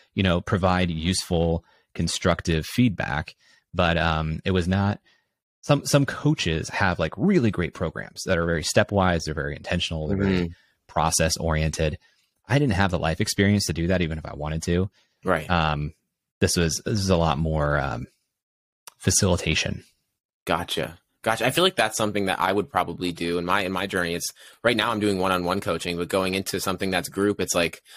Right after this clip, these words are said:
Speaker 2: I'm nineteen, so I can't say I have all the experience, but I definitely have a whole lot of knowledge to put into something, but being able to encapsulate that, you do it in an amazing way with the lab that you're doing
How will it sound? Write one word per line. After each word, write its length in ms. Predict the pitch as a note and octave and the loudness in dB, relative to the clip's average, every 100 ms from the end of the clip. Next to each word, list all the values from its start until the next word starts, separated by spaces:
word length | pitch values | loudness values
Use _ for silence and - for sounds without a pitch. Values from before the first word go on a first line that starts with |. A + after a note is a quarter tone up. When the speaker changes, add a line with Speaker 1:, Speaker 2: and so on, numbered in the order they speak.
| - G#2 | -8 -2
Speaker 2:
I'm 100 | G#2+ | 0
nineteen, 480 | G2 - G#2+ F#2+ | 0 -2 0 0
so 80 | F2 | -2
I 40 | F2 | -4
can't 200 | G#2 - | -4 0
say 140 | G2 | 0
I 20 | |
have 240 | F2+ F2+ F2+ | 2 2 2
all 140 | F#2 | 2
the 100 | F2+ | 0
experience, 540 | E2+ - F2+ F2+ E2+ - | -4 -4 -2 0 -2 -6
but 80 | E2+ | -6
I 40 | |
definitely 540 | E2 G#2 G#2+ G2 F2+ | -2 -2 0 -2 -2
have 240 | F2 E2+ E2 | -2 -4 -4
a 40 | |
whole 220 | D#2+ F#2+ | -4 0
lot 160 | F#2 E2+ | 2 0
of 60 | E2 | 0
knowledge 400 | F2+ F2 E2+ - | 0 0 -2 -8
to 100 | - | -6
put 160 | F2+ | -2
into 160 | F#2 - | -2 -2
something, 460 | F2 D#2 D2+ D2+ - _ _ _ | -4 -6 -8 -10 -12 _ _ _
but 120 | F2 | -2
being 160 | G2+ G2 | 0 2
able 200 | F#2+ F#2 | 2 0
to 100 | E2+ | -2
encapsulate 560 | E2+ E2 F#2 - E2 D#2+ | -2 -4 -2 -2 -2 0
that, 200 | E2 F#2 | 0 0
you 100 | G#2+ | -2
do 180 | G2+ | 0
it 40 | F2 | 0
in 40 | |
an 60 | F2 | 0
amazing 380 | F2 E2+ F2 E2+ | -2 -2 -2 0
way 200 | F2+ F#2 | 0 0
with 140 | E2+ | -2
the 80 | E2 | -2
lab 300 | E2+ G2 F2 | 0 0 -2
that 120 | D2 | -4
you're 100 | D#2+ | -4
doing 340 | D#2+ D#2+ D#2+ | -4 -6 -8